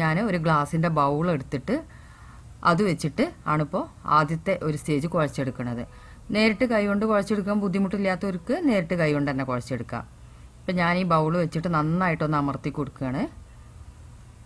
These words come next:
പിന്നെ ഒരു സ്പൂൺ വെച്ചിട്ട്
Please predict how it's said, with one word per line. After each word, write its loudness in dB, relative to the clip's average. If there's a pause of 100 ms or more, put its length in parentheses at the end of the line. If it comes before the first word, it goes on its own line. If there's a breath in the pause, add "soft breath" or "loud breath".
(1800)
പിന്നെ 2
ഒരു 0
സ്പൂൺ 0 (100)
വെച്ചിട്ട് 0